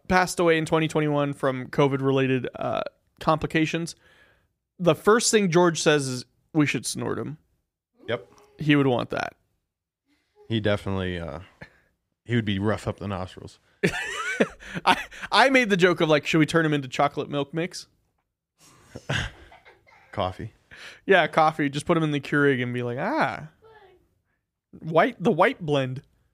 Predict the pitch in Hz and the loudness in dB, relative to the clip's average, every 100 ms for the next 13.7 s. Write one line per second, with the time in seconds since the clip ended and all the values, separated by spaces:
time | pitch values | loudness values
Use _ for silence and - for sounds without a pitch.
0 | _ 85 82 135 - 165 185 156 165 - | _ -16 -14 -16 -2 2 4 4 2 -2
1 | 139 - 123 170 - 196 190 262 294 - | -6 -6 -2 -2 0 2 4 4 2 -2
2 | - 165 139 165 196 311 277 151 135 - | -2 -2 -2 -4 -2 0 -2 -2 -4 -6
3 | - 170 185 165 160 151 131 - 151 143 | -2 2 2 0 -6 -6 -6 0 2 2
4 | 135 123 _ _ _ _ _ - 135 139 | 0 -8 _ _ _ _ _ -4 0 2
5 | 147 123 139 254 190 190 302 330 170 214 | 0 -2 0 0 2 2 4 4 2 0
6 | 320 302 - 226 240 - 240 220 - 196 | 2 0 -4 -6 -4 -4 -4 -4 -6 -4
7 | 185 143 - 110 - 113 120 _ _ _ | -2 -4 -6 -10 -10 -12 -14 _ _ _
8 | - 98 95 82 64 - 80 92 - 78 | -8 -4 -2 -4 -8 -12 -14 -14 -14 -14
9 | - - 107 107 90 113 127 95 95 101 | -16 -12 -4 -4 -4 -4 -4 -4 -6 -8
10 | 98 95 107 101 92 98 104 127 147 131 | -10 -6 -4 -4 -4 -4 0 2 2 0
11 | 127 127 156 147 - 120 - 143 156 151 | 0 2 2 2 -2 -6 -4 0 0 2
12 | 131 120 - 120 117 117 110 104 92 113 | -2 -4 -6 -10 -4 -4 -2 -6 -8 -6
13 | 113 98 101 95 95 90 - | -6 -4 -8 -6 -4 -4 -4